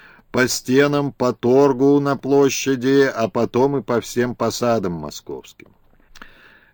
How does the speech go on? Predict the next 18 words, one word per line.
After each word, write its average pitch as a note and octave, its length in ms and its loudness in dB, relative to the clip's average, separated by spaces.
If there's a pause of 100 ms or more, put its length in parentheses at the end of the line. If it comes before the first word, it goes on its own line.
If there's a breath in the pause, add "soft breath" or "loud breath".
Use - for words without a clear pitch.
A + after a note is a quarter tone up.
Какой-то D#3+ 520 2
попишка E3+ 640 0
похабный D#3 680 2
с A#2+ 100 -2
дрянной D3 440 0
бороденкой C#3 840 2
и C#3 40 2
редкими C3+ 460 0
зубами, A#2+ 580 -2
стоявший A#2 640 -2
около A2 300 0
Фроловских G2+ 720 0
ворот, F#2+ 460 0 (320 loud breath)
насмешливо D3 800 -2
поглядел A#2 680 0
вслед A#2 360 -4
скачущим G2+ 720 -6
татарам. C#2 760 -10